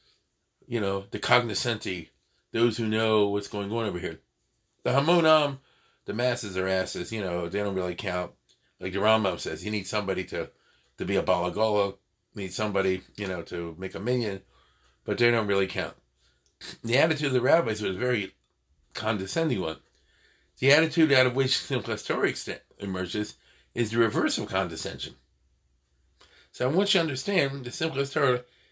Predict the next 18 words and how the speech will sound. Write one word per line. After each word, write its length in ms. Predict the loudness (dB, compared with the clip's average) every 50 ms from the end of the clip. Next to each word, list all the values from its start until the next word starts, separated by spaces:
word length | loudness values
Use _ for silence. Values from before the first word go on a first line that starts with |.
| _ _ _ _ _ _
has 140 | -4 0 2
always 220 | 2 2 2 2
been 120 | 0 -2 -2
an 40 |
expression 460 | -2 -4 -4 -2 -2 0 2 2 0 0
of 80 | -2
a 40 | -4
certain 260 | -4 -4 -4 -6 -2
type 200 | -2 -2 -2 0
of 160 | -2 -6 -6
conservative 560 | -4 -6 -6 -4 -2 -2 0 0 0 -2 -2 -2
social 340 | -2 -4 -4 -2 -4 -2
revolution. 680 | 0 0 0 -2 -2 -6 -6 -6 -6 -8 -14 -18 -20 -20 _ _ _ _ _ _ _ _ _ _ _ _ _ _ _ -20 -20 -20 _ _ _ _
<clears throat> 160 | -10 -10 -6 -6
It's 160 | -4 -2 -2
a 60 | -2
conservative 540 | 0 -2 -2 2 2 2 2 2 0 -2 -2
revolution. 440 | -2 -2 -2 -6 -6 -8 -12 -20